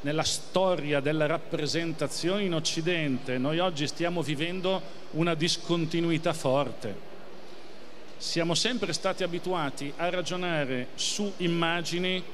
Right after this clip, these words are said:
che in qualche modo rinviavano ad un referente.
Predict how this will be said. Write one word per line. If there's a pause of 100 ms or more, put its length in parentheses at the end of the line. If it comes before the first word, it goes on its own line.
(420)
che
in
qualche
modo
rinviavano
ad
un
referente.